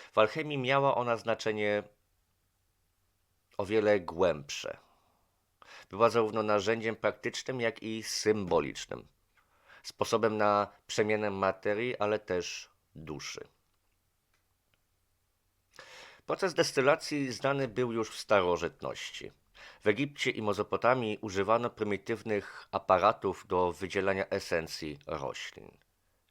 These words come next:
Jednak to w średniowiecznej Europie za sprawą alchemików arabskich i później europejskich destylacja rozwinęła się do formy, którą znamy dzisiaj.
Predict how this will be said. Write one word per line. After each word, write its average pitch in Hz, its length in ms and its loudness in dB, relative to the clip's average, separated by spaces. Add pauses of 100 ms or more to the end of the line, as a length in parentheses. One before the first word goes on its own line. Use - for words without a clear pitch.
(400)
Jednak 117 260 2
to 127 100 4
w - 60 -6
średniowiecznej 117 640 -2
Europie 107 720 2
za 92 180 2
sprawą 101 500 -2
alchemików 101 680 -4
arabskich 87 800 0
i 98 60 -14
później 87 320 -6
europejskich 87 800 -4 (560)
destylacja 151 680 -2
rozwinęła 123 520 -2
się - 160 -8
do 101 120 -2
formy, 123 360 0
którą 104 320 -4
znamy 90 400 -2
dzisiaj. 60 500 -10